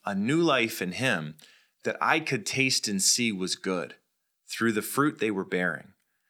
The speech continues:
And this just, this started to permeate my heart. God started to lead me toward repentance through his kindness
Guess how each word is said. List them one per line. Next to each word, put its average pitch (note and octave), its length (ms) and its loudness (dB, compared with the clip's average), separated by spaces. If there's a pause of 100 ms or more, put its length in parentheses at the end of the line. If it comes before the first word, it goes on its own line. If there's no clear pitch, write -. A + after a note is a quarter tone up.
(920)
And A#2 220 2
this G3 220 4
just, - 480 2
this C#3+ 260 4
started F3+ 400 4
to G#2 120 -2
permeate C#3 640 2
my A#2 200 4
heart. F2 320 -2 (560)
God C3+ 240 4
started B2+ 460 2
to A#2 120 2
lead A2+ 400 2
me G2 380 0 (260)
toward F#3+ 380 2
repentance F#2+ 760 0 (340)
through E3+ 260 4
his C#3 180 2
kindness C3 840 2